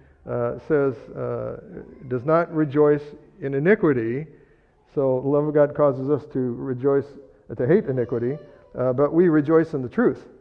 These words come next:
And His Word is truth. Uh, so praise God, we are able to rejoice in the truth, uh, in His statutes, because they are right. Well, secondly, the commandment of the Lord is pure,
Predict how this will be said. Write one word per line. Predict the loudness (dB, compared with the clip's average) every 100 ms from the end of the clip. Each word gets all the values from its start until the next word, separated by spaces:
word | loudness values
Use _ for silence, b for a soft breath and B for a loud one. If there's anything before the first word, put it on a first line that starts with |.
| _ _ _ _ _ _ _ -8
And | -4 -2
His | 4
Word | 6 8
is | 6 4
truth. | -4 -4 -10 _ _ _ _ _ _ _ -20 -10
Uh, | -8 -4
so | -4
praise | 2 4 4
God, | 2 2 2
we | 2
are | 2
able | 0 0 0
to | 0
rejoice | 2 2 2 -2
in | -10
the |
truth, | -4 -2 -2 -4 -10
uh, | -12 -8 -6
in | -4
His | -4 -4
statutes, | -2 -2 -2 -6 -8 -10 _ b b b b
because | -4 0 0 2
they | 2
are | 4 4 4
right. | 4 4 0 -10 -20 _ _ _ _ _ _ _ -20 B B
Well, | -4 4
secondly, | 6 6 2 2
the | 2
commandment | 2 4 4 4
of | 4
the | 4
Lord | 4
is | 2 -2
pure, | 2 6 6 4